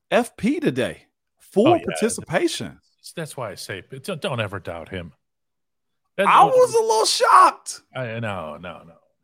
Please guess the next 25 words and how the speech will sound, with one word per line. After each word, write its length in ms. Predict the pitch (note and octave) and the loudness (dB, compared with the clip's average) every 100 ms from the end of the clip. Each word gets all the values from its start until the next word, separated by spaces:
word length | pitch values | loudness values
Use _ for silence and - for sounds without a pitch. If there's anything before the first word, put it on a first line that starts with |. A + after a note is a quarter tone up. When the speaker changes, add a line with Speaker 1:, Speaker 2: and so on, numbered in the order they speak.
| _ _ | _ _
Speaker 2:
He, 100 | F3+ | -14
he, 200 | F#3 D3 C3+ | -8 -8 -4
but 160 | D3+ | -2
I 100 | F#3+ | -2
told 340 | A3+ C4 D4+ A3 | -4 -8 -6 -6
you, 80 | |
he 140 | C#3 F#3 | -6 -6
told 280 | - A3 G3+ | -8 -8 -6
me 140 | G#3+ | -4
on, 240 | D#3+ G#2+ - | -4 -8 -6
uh, 260 | A#2 G#2+ G2+ | -2 -2 -2
what 240 | F#2+ C3+ | -6 -6
is 100 | C#3 | -2
it, 80 | B2 | -2
Wednesday, 420 | A2 F#3+ A#3 C#3+ A2 | -2 -4 -4 -6 -4
he 120 | A#2 | -4
was 140 | A2+ | -4
like, 260 | A2 G#2 _ _ _ _ _ _ | -6 -8 _ _ _ _ _ _
he 80 | C3 | -8
goes, 180 | C3 A#2 | -6 -4
"No, 120 | E3+ | -4
I'm 140 | D3+ | -4
good. 280 | A2+ B2 E2+ | -6 -8 -8
I'm 140 | D2+ F#2 | -12 -8
good. 280 | A#2+ F#2 | -6 -6